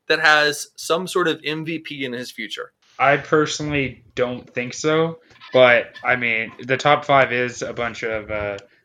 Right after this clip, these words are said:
Speaker 2: really solid players. You're talking about Alek Thomas, Dalton Varsho, and Christian Robinson, like you were saying, but I just don't see any, any of them having, like, a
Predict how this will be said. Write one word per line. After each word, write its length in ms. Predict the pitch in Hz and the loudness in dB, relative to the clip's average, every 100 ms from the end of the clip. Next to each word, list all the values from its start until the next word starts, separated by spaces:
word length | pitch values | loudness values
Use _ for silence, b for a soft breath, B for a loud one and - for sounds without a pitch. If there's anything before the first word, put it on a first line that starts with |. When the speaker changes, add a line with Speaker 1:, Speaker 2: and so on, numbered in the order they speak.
| _ | _
Speaker 2:
really 240 | 131 131 | 0 0
solid 400 | 127 131 127 123 | 0 0 0 -2
players. 280 | - 123 123 | -2 -2 -2
You're 60 | 113 | -4
talking 220 | 123 117 | -8 -6
about 260 | 117 117 113 | -4 -4 -4
Alek 40 | |
Thomas, 720 | 131 127 127 123 123 - - - - | -6 -6 -6 -8 -10 -12 -16 -20 -6
Dalton 300 | 120 123 127 | 2 2 2
Varsho, 600 | 123 123 127 131 127 127 | -2 -2 2 2 4 2
and 460 | 113 110 107 107 104 | 0 0 0 -4 -6
Christian 360 | 135 123 - 120 | -4 -4 -4 -4
Robinson, 400 | 117 113 120 117 | -4 -6 -10 -6
like 200 | 110 117 | -6 -6
you 60 | |
were 100 | 113 | -10
saying, 480 | 107 123 123 120 120 b b _ | -6 -4 -4 -6 -10 b b _
but 140 | 123 117 | -2 2
I 160 | 120 | 0
just 140 | 117 127 | 0 -4
don't 160 | 113 | -6
see 320 | - 123 117 | -8 -6 -4
any, 260 | 110 110 113 117 | -4 -6 -10 -12
any 160 | 110 | -10
of 80 | 104 | -10
them 140 | 107 107 | -10 -10
having, 240 | 104 104 | -12 -10
like, 200 | 104 - | -14 -10
a 260 | 104 104 | -8 -8